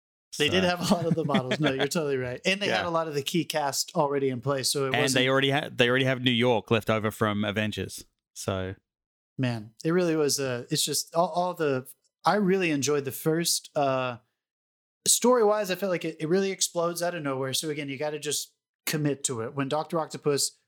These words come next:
Speaker 1: Doc Ock appears, you gotta get, just be like, "All right, here comes the multiverse." You gotta just put that handful of popcorn in your mouth and say, "Fuck yeah, let's do it." But I really
Speaker 2: But
Speaker 1: enjoyed
Speaker 2: again,
Speaker 1: the,
Speaker 2: his,
Speaker 1: the
Speaker 2: his
Speaker 1: action
Speaker 2: character is
Speaker 1: choreography.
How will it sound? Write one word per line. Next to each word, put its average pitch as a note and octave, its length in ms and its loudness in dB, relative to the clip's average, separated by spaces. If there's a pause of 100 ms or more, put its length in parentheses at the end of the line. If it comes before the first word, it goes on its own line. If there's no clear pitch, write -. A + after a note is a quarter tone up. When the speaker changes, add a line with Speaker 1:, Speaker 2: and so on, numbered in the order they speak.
(100)
Speaker 1:
Doc D3 240 0
Ock D3+ 240 -2
appears, C#3 460 0
you C3+ 60 -12
gotta C#3+ 220 -2
get, C3+ 280 -10
just - 260 -4
be D3+ 100 0
like, C3+ 260 -2 (420)
"All D3+ 120 4
right, F#3+ 160 0
here F3+ 120 0
comes F#3 200 0
the F3+ 60 -4
multiverse." C#3 480 0
You D#3 80 -2
gotta D#3+ 200 -2
just D3 220 -2
put F3 140 2
that E3+ 240 -2 (160)
handful E3 380 0
of D3+ 80 0
popcorn D#3 320 -2
in D3+ 40 -2
your D3 80 -4
mouth D3 260 -6
and C#3+ 260 -4
say, D3 280 -2
"Fuck D#3 220 0
yeah, D3+ 100 -2
let's C#3 180 -6
do E3+ 200 2
it." C3 160 -2 (460)
But C#3 100 0
I D3 40 2
really F#3+ 380 4
Speaker 2:
But D#3+ 160 0
Speaker 1:
enjoyed D#3 140 2
Speaker 2:
again, G3 200 4
Speaker 1:
the, C#3+ 100 4
Speaker 2:
his, F#3+ 300 2
Speaker 1:
the C#3 100 -2
Speaker 2:
his E3+ 140 2
Speaker 1:
action F3+ 280 0
Speaker 2:
character C3+ 340 2
is A#2 100 0
Speaker 1:
choreography. B2 40 2